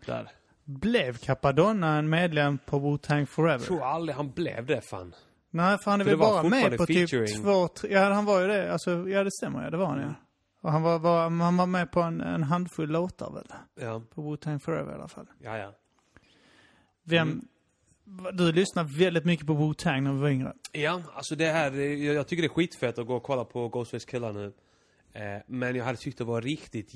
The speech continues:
Speaker 1: jävla fett för typ tio år sedan.
Speaker 2: Mm.
Speaker 1: Då hade jag tyckt det var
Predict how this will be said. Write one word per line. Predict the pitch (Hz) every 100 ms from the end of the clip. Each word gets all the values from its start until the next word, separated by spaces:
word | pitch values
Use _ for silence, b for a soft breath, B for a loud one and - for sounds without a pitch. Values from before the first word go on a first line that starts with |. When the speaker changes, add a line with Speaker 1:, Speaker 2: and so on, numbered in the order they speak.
| 104
Speaker 1:
jävla | 147 135 117 113 135 117 -
fett | 120 -
för | 110
typ | 113 - _ - -
tio | - 117 110
år | 107
sedan. | - 101 104 _ -
Speaker 2:
Mm. | 127 127 117 104
Speaker 1:
Då | 139 117
hade | 104 110
jag | 101
tyckt | 110 98
det |
var | 98 98 95